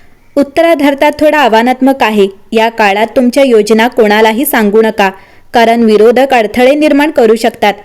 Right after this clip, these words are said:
जर तुम्ही बेरोजगार असाल, तर सुरुवातीच्या काळात तुमचे प्रयत्न यशस्वी होतील, परंतु यावेळेला हलके घेऊ नका. व्यावसायिकांसाठी आठवडा दोन भागात विभागला जाईल. पहिल्या सहामाहीत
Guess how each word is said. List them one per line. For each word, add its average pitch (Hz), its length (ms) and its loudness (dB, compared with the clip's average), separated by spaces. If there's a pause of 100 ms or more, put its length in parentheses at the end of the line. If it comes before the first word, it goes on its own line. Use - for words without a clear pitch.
(300)
जर 226 240 0
तुम्ही 233 220 2
बेरोजगार 214 540 0
असाल, 214 420 0
तर 269 80 2
सुरुवातीच्या 269 720 0
काळात 247 320 0
तुमचे 269 340 0
प्रयत्न 240 440 0
यशस्वी 240 460 -2
होतील, 208 340 0 (420)
परंतु 302 340 0
यावेळेला 262 600 0
हलके 247 380 0
घेऊ 254 220 0
नका. 226 300 0 (440)
व्यावसायिकांसाठी 240 920 -2
आठवडा 240 480 0
दोन 220 360 0
भागात 277 400 0
विभागला 220 480 0
जाईल. 208 220 -2 (460)
पहिल्या 220 380 0
सहामाहीत 254 520 0